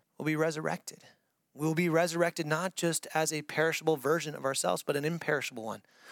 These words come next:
one that will not break down, one that will literally sleep if we sleep. I don't even know if that works, but we'll sleep and wake up and not feel like they ran a marathon just sleeping. One that will, will be able to enjoy running and building and won't,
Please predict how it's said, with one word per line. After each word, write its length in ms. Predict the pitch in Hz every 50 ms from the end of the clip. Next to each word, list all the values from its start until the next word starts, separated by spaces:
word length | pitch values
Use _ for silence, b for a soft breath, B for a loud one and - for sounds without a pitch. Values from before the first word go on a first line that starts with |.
| B B B
one 200 | 139 165 185 190
that 160 | 185 180 151
will 460 | 147 143 160 180 190 190 196 190 - B B B B B -
not 460 | 147 147 165 170 175 165 - - - b b b -
break 420 | - 147 160 170 170 165 - - - _ 135 123
down, 420 | 147 151 160 160 151 131 113 - - _ _ _ _ _ _ _ _ -
one 240 | 143 160 190 202 202
that 140 | 196 170
will 160 | 185 185 180 180
literally 400 | 175 185 190 202 202 202 202 196
sleep 420 | - - - - 196 202 190 -
if 200 | - 180 185 -
we 100 | 208 196
sleep. 340 | 190 - - 190 202 185 -
I 80 | 143 139
don't 120 | 165 180
even 100 | 185 185
know 80 | 190 190
if 80 | 185 -
that 140 | 196 180 185
works, 240 | 196 196 180 160
but 140 | - 139 127
we'll 140 | 156 160 160
sleep 280 | - - 190 208 196 -
and 80 | 165
wake 160 | 185 196 180
up 160 | 196 175 - -
and 100 | 160 165
not 220 | 180 196 190 -
feel 160 | - 196 190
like 160 | 185 180 170
they 80 | - 180
ran 220 | 170 180 175 170
a 40 | 165
marathon 480 | 160 165 165 170 156 - 151 143 135 131
just 200 | 135 147 - -
sleeping. 420 | - 151 156 156 - 143 123 107 - _ _ _ _ _ _ _ _ _ _ _ _ _ _
One 200 | - 170 190 208
that 140 | 202 196 180
will, 260 | 185 185 180 180 160 B B B B B B
will 180 | - 165 180 185
be 160 | 165 185 185
able 220 | 185 190 185 185 -
to 260 | - 175 175 175 170
enjoy 580 | 170 175 175 170 147 143 175 180 190 190 180 156
running 500 | 147 170 160 175 185 190 190 190 180 165
and 160 | 156 156 135
building 420 | - 170 185 190 185 180 170 156
and 140 | 151 143 147
won't, 240 | 165 185 202 196